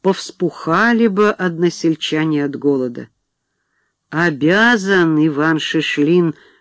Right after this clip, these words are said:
полюбить уральский комбайн. Обязан. «Хорошая машина», — сказал, наконец, Шишлин.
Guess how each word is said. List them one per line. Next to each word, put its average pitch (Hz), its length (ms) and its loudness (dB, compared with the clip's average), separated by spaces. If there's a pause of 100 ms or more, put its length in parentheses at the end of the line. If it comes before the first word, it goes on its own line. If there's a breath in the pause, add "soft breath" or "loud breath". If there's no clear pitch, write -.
(120 soft breath)
полюбить 165 640 0
уральский 147 640 -2
комбайн. 127 640 -6 (300 soft breath)
Обязан. 139 880 -2 (1300)
«Хорошая 185 640 0
машина», — 214 560 -2
сказал, 202 440 -2
наконец, 196 600 -2
Шишлин. 190 680 -2